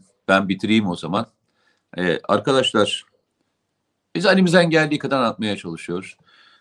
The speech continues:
Bu işin uzmanlarını dinleyin. Yani biz, e, ekonomist değiliz. Ekonomiden anlarız ama ekonomist değiliz.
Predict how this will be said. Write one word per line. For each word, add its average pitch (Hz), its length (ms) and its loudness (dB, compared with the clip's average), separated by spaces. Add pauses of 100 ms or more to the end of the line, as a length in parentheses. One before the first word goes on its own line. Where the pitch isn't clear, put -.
(140)
Bu 196 160 0
işin 156 340 0
uzmanlarını 143 720 2
dinleyin. 82 380 -4
Yani 110 340 -2
biz, 143 420 -2
e, 107 100 -4
ekonomist 113 680 -4
değiliz. 104 400 -6 (720)
Ekonomiden 151 580 0
anlarız 143 420 2
ama 131 160 -2
ekonomist 120 440 -6
değiliz. - 400 -10